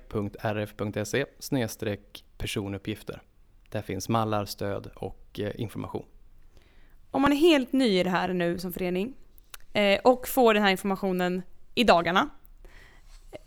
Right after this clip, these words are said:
Speaker 2: vad är första steget, tycker du?
Speaker 1: Det första steget är att titta igenom vad handlar det om G D P R. Eh, vart kommer vi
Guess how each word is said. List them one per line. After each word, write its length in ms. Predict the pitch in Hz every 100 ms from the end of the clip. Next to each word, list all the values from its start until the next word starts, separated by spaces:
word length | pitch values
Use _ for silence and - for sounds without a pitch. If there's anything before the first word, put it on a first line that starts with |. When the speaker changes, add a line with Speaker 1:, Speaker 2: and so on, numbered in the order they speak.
| -
Speaker 2:
vad 160 | 294
är 40 | 277
första 380 | 302 269 -
steget, 600 | 269 285 196 - - - - - - -
tycker 200 | - -
du? 140 | 190 - - - - -
Speaker 1:
Det 120 | 160
första 260 | 175 170 170
steget 380 | 156 147 139
är 120 | 127 120
att 280 | 120 - -
titta 260 | 151 - 131
igenom 420 | 127 120 117 -
vad 160 | - 123
handlar 280 | 120 107 110
det 60 |
om 160 | 110 120
G 100 | 117
D 60 | 113
P 200 | 120 107
R. 180 | 135 - - - - - -
Eh, 220 | 110 104
vart 260 | 107 127 123
kommer 360 | - 123 123
vi 460 | 120 143 139 131 123